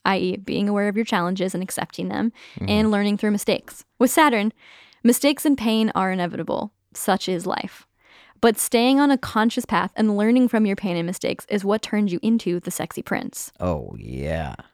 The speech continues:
Speaker 1: Our Saturn is the path we are stuck on that leads us to make poor decisions and ultimately find ourselves experiencing pain.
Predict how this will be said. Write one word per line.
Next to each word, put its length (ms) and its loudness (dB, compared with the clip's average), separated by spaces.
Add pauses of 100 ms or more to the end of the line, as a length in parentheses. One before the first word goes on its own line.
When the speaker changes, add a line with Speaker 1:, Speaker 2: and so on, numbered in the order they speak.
(280)
Speaker 1:
Our 100 6
Saturn 460 2
is 140 4
the 80 0
path 380 -2
we 160 2
are 80 0
stuck 420 -2
on 320 0 (100)
that 160 2
leads 360 2
us 140 2
to 120 -2
make 220 -4
poor 200 0
decisions 440 0
and 100 -2
ultimately 500 2
find 360 2
ourselves 400 0
experiencing 760 0
pain. 480 -6